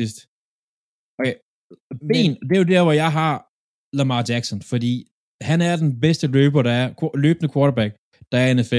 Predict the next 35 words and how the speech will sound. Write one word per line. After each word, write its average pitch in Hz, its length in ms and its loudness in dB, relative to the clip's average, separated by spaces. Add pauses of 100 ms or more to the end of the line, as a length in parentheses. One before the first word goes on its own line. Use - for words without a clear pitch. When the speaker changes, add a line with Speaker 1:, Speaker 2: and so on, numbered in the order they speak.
Speaker 1:
L - 20 -2 (200)
lige 123 160 2
nu. 98 60 -4 (880)
Speaker 2:
Ja, 131 100 6 (800)
men 135 140 2 (800)
de 147 60 -2 (140)
næste 180 200 0
to 170 60 4 (120)
kategorier, 135 480 2 (340)
det 139 120 2
er 143 40 -16 (160)
ben, 165 220 2 (680)
og 147 100 2
det 143 100 0
er 147 60 2 (120)
hofter. - 280 -2 (1000)
Jeg 135 80 4
vil 131 120 2
Speaker 1:
Ja. 147 80 0
Speaker 2:
gerne 165 260 2
bytte - 280 -2
rundt 196 280 0
på 160 120 4
det, 131 160 -2
du 151 100 0
har 135 160 0
taget, 107 200 4 (840)
for 131 80 -2 (100)
jeg 156 100 4
vil 156 140 0
gerne 165 220 0
have 131 100 0 (100)
Vixes 156 400 0
ben, 143 180 0 (420)
for 139 100 4